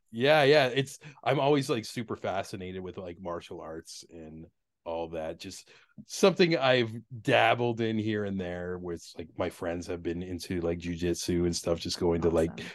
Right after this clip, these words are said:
Speaker 1: classes and stuff. And it's,
Speaker 2: Yeah.
Speaker 1: it's, it's great. It's, like, such, like, a mental chess game, especially, like, uh, jujitsu too, and, like, learning, like, the intricacies of everything. And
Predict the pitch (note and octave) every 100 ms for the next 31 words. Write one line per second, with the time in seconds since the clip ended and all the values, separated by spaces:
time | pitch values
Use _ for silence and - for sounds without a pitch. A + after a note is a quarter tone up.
0 | - - E2 E2 - F2+ F2 E2 - F2
1 | - F2+ E2+ - - - F3+ F#3 - A2
2 | - G#3 B2+ A#2+ A2 A2 D3+ F2+ F#2+ -
3 | A#2+ A2+ D#3+ D#3+ F#3 E3+ A2+ F#2+ G2+ A#2
4 | G2+ F#2 F2+ - - G#2 - G2 E2+ F2+
5 | - B2+ - C#3+ B2+ G#2 F2+ F#2+ F2 E2
6 | - _ A#2 A2+ F#2+ G2+ - A2+ G#2+ G#2+
7 | A2 A2 G#2+ F#2+ F2+ F2 - - - _
8 | _ - A2 G#2+ G#2+ G#2+ F#2 F#2 - G#2
9 | F#2+ - A2+ A2 - A2+ A2+ A2 - A#2+
10 | - A#2 A2 G#2 G#2+ G2 A#2+ A#2 A2 A2
11 | - A2+ A2 A2 F#2 D#2+ E2